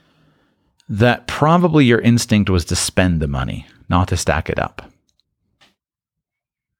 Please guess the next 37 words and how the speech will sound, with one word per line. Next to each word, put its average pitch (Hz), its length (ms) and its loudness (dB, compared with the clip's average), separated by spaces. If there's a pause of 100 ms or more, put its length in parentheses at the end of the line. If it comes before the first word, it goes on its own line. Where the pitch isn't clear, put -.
(1000)
To - 120 -8
me, 107 220 4
that's 90 240 -2
the - 80 -12
point. - 380 -14 (580)
Money, 113 540 4 (220)
I 92 40 -4
don't 104 240 0
think, 98 180 0
is 87 140 -2
meant 85 180 -2
to - 80 -16
just - 220 -8
be - 80 -6
stacked - 420 -4
up - 140 -2
forever. 85 580 -4 (640)
It - 80 -6
is 82 160 0
meant 104 200 4
to 117 100 2
use 117 260 4
to - 80 -16
buy 117 200 0
assets. 101 520 -4
Those - 220 -8
assets 98 340 -4
can 101 140 -4
buy 90 160 0
freedom 110 400 0
for - 120 -8
you 95 200 0
and 92 100 -2
your 87 80 -6
family. 107 540 2
That's 92 400 -2
an 80 200 -6